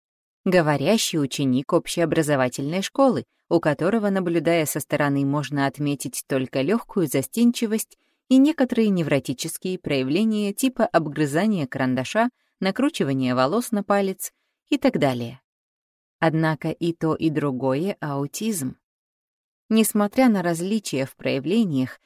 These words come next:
у всех детей с аутизмом в той или иной степени выражены проявления триады основных признаков.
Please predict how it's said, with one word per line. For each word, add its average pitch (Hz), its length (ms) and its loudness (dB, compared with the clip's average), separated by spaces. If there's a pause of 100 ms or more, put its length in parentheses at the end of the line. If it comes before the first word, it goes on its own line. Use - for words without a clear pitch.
(180)
у 208 100 2
всех 226 400 0
детей 165 360 0
с - 140 -6
аутизмом 202 640 -2
в - 120 -16
той 262 200 0
или 165 360 0
иной 135 220 0
степени 220 600 -2 (260)
выражены 214 680 2
проявления 147 760 -2
триады 165 480 -2
основных 131 560 -2
признаков. - 580 -8